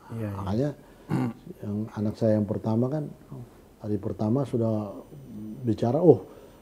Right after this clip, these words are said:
Speaker 2: saya mau sekolah yang sejak saya masuk, saya sudah financial independent."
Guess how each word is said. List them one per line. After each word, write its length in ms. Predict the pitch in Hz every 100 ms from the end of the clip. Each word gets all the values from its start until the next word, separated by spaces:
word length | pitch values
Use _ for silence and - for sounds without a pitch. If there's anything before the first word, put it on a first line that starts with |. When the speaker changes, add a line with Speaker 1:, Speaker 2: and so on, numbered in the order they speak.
| -
Speaker 2:
saya 440 | - - 131 151 165
mau 600 | 160 160 180 196 196 190
sekolah 560 | - - 143 165 185 185
yang 400 | 151 147 151 151 - - - - - - - - - - -
sejak 320 | 131 127 131
saya 240 | - 139 135
masuk, 400 | 135 131 196 190 - - - - - - - -
saya 320 | - - 147 151
sudah 480 | 147 143 139 135 160 - - - - - - - - - - - - 190 - - 202 - - - - - - - - - - - - -
financial 560 | - 131 139 139 131 147
independent." 560 | 151 131 120 135 120 98